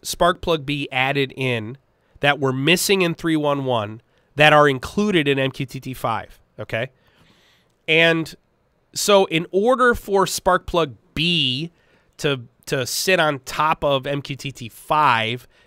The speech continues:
and get all the benefits of M Q T T five, then you would need a Sparkplug C. You'll basically,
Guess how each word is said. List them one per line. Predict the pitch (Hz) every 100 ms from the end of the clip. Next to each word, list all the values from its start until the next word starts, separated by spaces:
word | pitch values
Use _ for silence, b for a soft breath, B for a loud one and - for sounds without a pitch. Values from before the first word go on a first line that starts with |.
| b
and | 139 123
get | 147 151
all | 151 165
the | 143
benefits | 110 156 175 - 135 123 -
of | 131 123
M | 131
Q | 127 123
T | 120
T | 113 107
five, | - 120 110 101 95 135 - _ b b b b
then | 127 151 156 147 147
you | 123 131 180 190
would | 175 170 143
need | 143 156 156 156 143 139 _ _ _ _ _ _ _ _ _ _ _ _ -
a | 135 123
Sparkplug | - - 151 - - 135 123
C. | - - 147 107 90 _ _ _ -
You'll | 131
basically, | 131 160 - 156 139